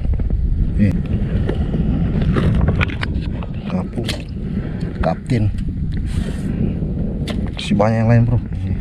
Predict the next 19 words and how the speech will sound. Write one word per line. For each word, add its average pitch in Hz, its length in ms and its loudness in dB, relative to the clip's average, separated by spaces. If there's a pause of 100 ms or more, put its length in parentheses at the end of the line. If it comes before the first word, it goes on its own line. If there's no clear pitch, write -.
(380)
ketambah-ketambah 95 640 -2
masih 101 320 -2
hidup - 80 -4
ya. 92 160 -4
Nah, - - -2
Tadi 104 220 8
bawa 101 260 6
tadi 104 160 4
barakuda, 101 540 4 (180)
apa 98 240 -2
semua. 101 320 0 (240)
Ini 123 140 6
banyak 120 320 4 (580)
kerapu 113 320 2
yang 117 80 2
ketambak 117 400 0
ini 117 160 0
lagi. 98 180 2 (4000)
Oke, 180 240 6